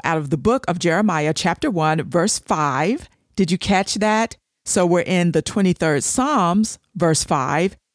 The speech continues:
Out of Jeremiah chapter one, verse five, it says, "Before I formed you in the belly, I knew you. And before you came forth out of your mother's womb, I sanctified you, and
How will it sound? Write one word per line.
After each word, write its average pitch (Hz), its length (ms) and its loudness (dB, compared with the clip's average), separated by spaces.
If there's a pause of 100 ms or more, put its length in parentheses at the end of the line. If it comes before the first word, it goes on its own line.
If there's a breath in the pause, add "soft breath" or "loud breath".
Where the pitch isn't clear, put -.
(200)
Out 185 100 2
of 151 140 0
Jeremiah 175 580 0
chapter - 340 -2
one, 302 540 0
verse 156 320 0
five, 151 540 -2 (340)
it 214 140 0
says, 202 420 2 (140)
"Before 180 840 2 (300)
I 170 120 0
formed 226 440 0
you 254 200 4
in 233 160 2
the 277 80 0
belly, 165 480 0
I 165 140 0
knew 202 340 4
you. 160 400 2 (320)
And 175 360 0
before 175 840 2
you 175 160 0
came 175 320 0
forth 180 520 0 (180)
out 254 100 0
of 180 160 -2
your 185 140 2
mother's 202 420 0
womb, 165 540 0 (100)
I 165 80 2
sanctified 160 880 -2
you, 160 320 2 (120)
and 196 400 2